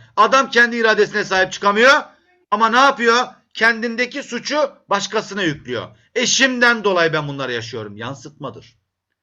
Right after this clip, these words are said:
"Sen olmasaydın bu başımıza gelmeyecekti." Yansıtmadır.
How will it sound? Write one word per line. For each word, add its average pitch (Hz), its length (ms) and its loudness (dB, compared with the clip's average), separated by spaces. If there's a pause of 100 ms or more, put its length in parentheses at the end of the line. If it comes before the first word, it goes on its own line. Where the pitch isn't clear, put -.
(520)
"Sen 262 200 2
olmasaydın 240 520 4
bu 226 100 0
başımıza 214 380 0
gelmeyecekti." 196 580 -2
Yansıtmadır. 127 760 -12